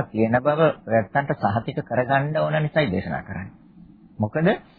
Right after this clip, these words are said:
අපි නැති දෙයක් ගැන හෙව්වොත් කවදාවත් හම්බෙන්නේ නැහැ. අපේ මනස පුරුදු වෙලා තියෙන්නේ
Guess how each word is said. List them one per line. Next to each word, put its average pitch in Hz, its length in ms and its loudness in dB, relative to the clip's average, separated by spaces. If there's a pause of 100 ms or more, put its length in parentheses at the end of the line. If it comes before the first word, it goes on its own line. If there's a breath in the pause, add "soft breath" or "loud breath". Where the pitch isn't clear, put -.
(1120 loud breath)
අපි 131 240 2
නැති 135 320 2
දෙයක් 160 320 2
ගැන 170 260 2
හෙව්වොත් 139 560 2 (1300)
කවදාවත් 110 420 2
හම්බෙන්නේ 87 380 -2
නැහැ. - 180 -18 (2000)
අපේ - 280 0
මනස 123 400 0
පුරුදු 107 280 0
වෙලා 127 320 2
තියෙන්නේ 143 600 -2